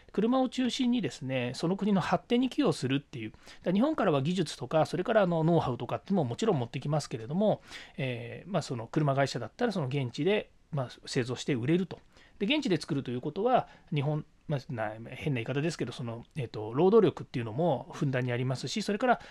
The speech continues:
まだまだ発展途上国でしたら、あの、労働力を、えー、まあ、あの、メリットのある労働力、労働の、あの、対価っていうのができるわけですよね。で、そういうの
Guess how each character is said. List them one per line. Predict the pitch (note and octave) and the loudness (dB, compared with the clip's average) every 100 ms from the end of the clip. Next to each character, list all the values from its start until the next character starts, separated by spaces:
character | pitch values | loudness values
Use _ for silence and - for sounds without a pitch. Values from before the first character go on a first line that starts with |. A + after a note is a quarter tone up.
| - - | -20 -8
ま | A3 | 0
だ | F#3+ | 2
ま | F#3+ | 2
だ | |
発 | B2+ - | 2 2
展 | D#3 | 0
途 | D3 | -2
上 | E3 D#3+ | 0 0
国 | C#3+ | -2
で | B2+ C3 | -4 -6
し | |
た | - A#3 | -4 2
ら、 | A3+ D#3 - | 2 2 -4
あ | D#3 | -6
の、 | C3 B2 | -4 -2
労 | C3 | 0
働 | C3+ A#2 | 0 -2
力 | A2+ - - _ | -6 -8 -10 _
を、 | - G3 - - - - | 4 4 4 -20 -18 -6
え | C#3 A#2+ A2+ A2 G#2+ G#2+ G#2+ | -4 -4 -6 -10 -10 -10 -4
ー、 | |
ま | D3 A#2 - | -2 -2 -4
あ、 | C3 | -8
あ | |
の、 | A2+ G#2+ G#2 | -8 -10 -10
メ | A2+ D3 | 0 2
リ | F3+ | 2
ッ | |
ト | - | 0
の | A#2+ | -4
あ | |
る | A#2 | -4
労 | A#2 | -4
働 | A#2+ A2+ | -6 -8
力、 | B2+ - | -10 -6
労 | C#3 C3 | -4 -2
働 | B2 C3+ | -2 -2
の、 | F#3+ - _ _ | -4 -6 _ _
あ | - C#3 | -8 -6
の、 | A#2 A#2+ B2+ B2+ | -6 -8 -12 -10
対 | - C3+ | -6 -2
価 | D3 | -2
っ | |
て | - | -2
い | C3 | -4
う | |
の | |
が | A2+ - - - - - | -4 -10 -18 -20 -20 -8
で | C3+ | -4
き | D3 | 0
る | |
わ | A#2 | -2
け | G#2+ | -4
で | |
す | G#2+ | -8
よ | C#3 | -4
ね。 | G#3 - - - - - _ - - | -4 -6 -20 -20 -20 -20 _ -16 -4
で、 | F#3+ | -2
そ | - C4+ | 0 2
う | C#4+ | 4
い | |
う | C4+ | 4
の | F#3 | 4